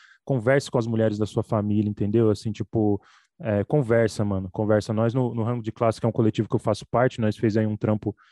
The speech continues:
nós, tipo, pegou uma grana, conseguiu aprovar um projeto pra fazer um intercâmbio, que era o seguinte: pagar nossas mães pra nós sentar, tomar um café e conversar com elas, entendeu? Converse, mano, converse com seus mais velhos, assim, a memória da sua família, a memória dos seus, a memória dos nossos, ela é essencial, entendeu?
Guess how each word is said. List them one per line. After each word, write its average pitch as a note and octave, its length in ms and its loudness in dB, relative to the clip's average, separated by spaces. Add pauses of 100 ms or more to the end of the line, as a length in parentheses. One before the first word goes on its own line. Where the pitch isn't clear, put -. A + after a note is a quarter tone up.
(340)
nós, G#2+ 380 -4
tipo, G#2+ 240 -12
pegou A#2+ 260 0
uma C3+ 160 2
grana, B2 360 2
conseguiu B2+ 440 2
aprovar A#2+ 340 2
um A#2+ 60 -2
projeto A#2 360 2
pra B2+ 100 -2
fazer C3 180 0
um C3 40 2
intercâmbio, C3+ 480 0
que - 80 -4
era D3 100 2
o - 20 -6
seguinte: C#3+ 320 -4
pagar B2+ 300 0
nossas D#3 320 0
mães C#3+ 300 2
pra E3 120 2
nós D3 140 2
sentar, D3 420 2
tomar D3 200 2
um D3+ 60 2
café C3+ 420 2
e D3+ 160 2
conversar C#3+ 360 0
com C3+ 140 0
elas, G2+ 240 2
entendeu? G#2 340 0 (580)
Converse, C3+ 480 2
mano, G2+ 160 0
converse A2 320 0
com - 80 -16
seus A#2+ 140 0
mais B2 220 2
velhos, G#2+ 400 2
assim, - 120 -6
a G#2+ 60 0
memória G#2+ 480 2 (240)
da C3+ 80 0
sua B2 160 0
família, A2 460 2
a - 20 0
memória A2 300 2
dos B2 220 -6
seus, G#2+ 280 2
a - 20 0
memória G#2+ 340 0
dos A#2+ 180 -2
nossos, A2+ 340 0
ela A2 160 2
é - 20 2
essencial, A2+ 640 -2
entendeu? G2 340 -6